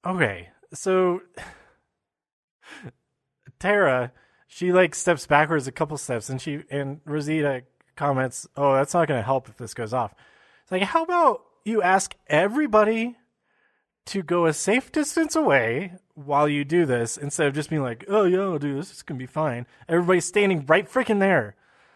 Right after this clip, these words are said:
Ugh. Dumb, dumb,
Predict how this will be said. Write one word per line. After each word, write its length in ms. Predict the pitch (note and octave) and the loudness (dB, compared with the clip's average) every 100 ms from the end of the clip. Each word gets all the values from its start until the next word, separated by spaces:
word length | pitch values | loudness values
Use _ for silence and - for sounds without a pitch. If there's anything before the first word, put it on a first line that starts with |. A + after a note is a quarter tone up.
| _ _ _ _ _ _ _ _ _ _ _ _ _ | _ _ _ _ _ _ _ _ _ _ _ _ _
Ugh. 480 | D#3+ F3+ D#3+ B2 G#2 - - _ _ _ _ _ _ _ _ _ _ | 0 4 4 4 0 -8 -20 _ _ _ _ _ _ _ _ _ _
Dumb, 540 | E3+ F3+ E3 A2+ D#2+ - - | 0 2 2 0 -8 -20 -4
dumb, 520 | F#3 F#3+ C3+ F#2 | 2 4 2 -2